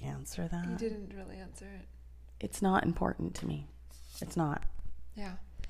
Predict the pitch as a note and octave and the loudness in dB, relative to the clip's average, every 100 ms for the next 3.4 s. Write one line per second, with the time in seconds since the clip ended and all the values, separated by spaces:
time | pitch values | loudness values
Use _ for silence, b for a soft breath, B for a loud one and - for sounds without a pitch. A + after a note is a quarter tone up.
0 | b b b b b b - C4 B3 - | b b b b b b 12 12 12 12
1 | - - B3+ - C#4 C4+ C4+ C4+ B B | 8 10 10 10 8 8 8 4 B B
2 | - - G3+ G3 G3 F#3+ - - F#3 F#3+ | -2 6 10 10 8 4 -2 -2 6 10
3 | F#3+ E3 C3 G#3+ | 10 8 2 -2